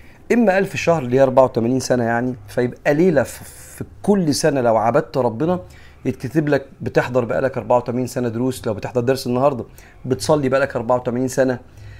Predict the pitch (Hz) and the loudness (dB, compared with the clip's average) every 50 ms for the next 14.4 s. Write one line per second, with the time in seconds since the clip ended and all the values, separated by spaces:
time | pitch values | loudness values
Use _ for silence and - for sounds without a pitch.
0 | - - - - 117 110 127 - - 135 - - - 175 160 147 147 139 127 127 | -20 -20 -14 -10 -2 -2 -2 0 0 -2 -2 0 6 6 6 8 6 4 4 4
1 | 135 143 147 131 - 123 113 117 127 131 131 - 127 131 135 127 - 139 131 123 | 2 2 2 0 -2 -4 0 2 0 0 2 0 -2 -2 -2 -2 -4 -4 -2 0
2 | 117 110 110 127 135 127 123 - 117 117 117 107 113 - - - 139 135 120 - | 0 0 0 0 -2 -2 -2 -2 -2 -2 0 -2 -2 -4 -4 -2 0 0 0 2
3 | - 127 127 - 123 - 120 120 120 123 127 131 - - 127 - 170 165 160 143 | 0 -2 -2 -2 -4 -4 -2 -2 -2 -2 -2 -4 -4 -6 -6 -4 -2 -2 -2 0
4 | 127 123 120 123 127 135 135 120 120 113 117 123 123 - 117 107 101 117 110 107 | -2 0 0 0 0 0 0 0 0 -2 0 -2 -2 -4 -4 -4 0 0 0 0
5 | - 110 104 104 107 101 98 - - - - - - - - - - - - - | 0 -6 -6 -6 -8 -8 -10 -10 -12 -14 -14 -16 -20 -20 -20 -20 -20 -20 -20 -20
6 | - - - - - - - 208 220 240 226 208 180 - - 180 185 190 185 - | -20 -20 -20 -20 -12 -2 6 6 6 6 6 2 0 0 2 2 2 2 2 0
7 | - 123 120 113 - - 156 151 147 127 113 - - - 156 151 131 104 - 120 | -2 -2 -4 -4 -4 -6 -6 -4 -4 -6 -6 -6 -4 -4 -4 -4 -6 -8 -8 -6
8 | 117 143 - - 147 - - - 117 110 110 104 127 135 127 117 - - - 107 | -6 -6 -4 -6 -8 -8 -4 -4 -2 -2 -2 -2 -4 -4 -4 -4 -6 -6 -8 -6
9 | 110 107 101 107 120 117 - 117 104 98 104 101 95 95 - - - - - - | -6 -4 -4 -6 -6 -6 -6 -6 -6 -6 -6 -8 -10 -12 -14 -20 -20 -20 -20 -20
10 | - - - - - - - - - - - 131 127 123 117 139 160 156 127 131 | -20 -20 -20 -20 -20 -20 -20 -20 -14 -4 0 2 2 2 2 2 0 0 0 0
11 | - 139 135 135 143 139 120 110 - 113 - - - 143 135 120 113 - - 147 | -2 -2 0 0 0 0 -2 -4 -6 -6 -8 -4 -4 -4 -2 -4 -6 -6 -6 -6
12 | 147 139 131 123 113 110 110 113 - - - - - - 139 123 117 127 139 139 | -6 -4 -4 -4 -4 -4 -6 -8 -6 -6 -8 -8 -6 -8 -6 -6 -6 -6 -8 -8
13 | - 127 117 113 110 107 107 101 - - - 117 117 135 123 113 101 - - - | -8 -8 -6 -6 -6 -6 -8 -10 -10 -10 -8 -6 -6 -4 -6 -6 -8 -10 -14 -12
14 | 101 - - - - - - | -12 -12 -12 -16 -18 -20 -20